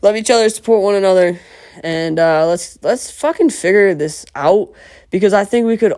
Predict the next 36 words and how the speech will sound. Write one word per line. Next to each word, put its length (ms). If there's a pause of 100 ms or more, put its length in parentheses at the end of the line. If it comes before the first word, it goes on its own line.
all 240
agree 460
that 240
we 140
would 280
all 560 (400)
just 160
rather 300
be 120
happy 460
at 120
this 160
point 540
and, 340 (440)
like, 380
make 320
love 360
with 360
our 120
partners 960
and 260
raise 260
our 140
children 800 (140)
and 420
invent 580
cooler 460
shit 440
than 240
what 140
we're 140
doing 520
and 360 (440)
stop 440
being 340
greedy 480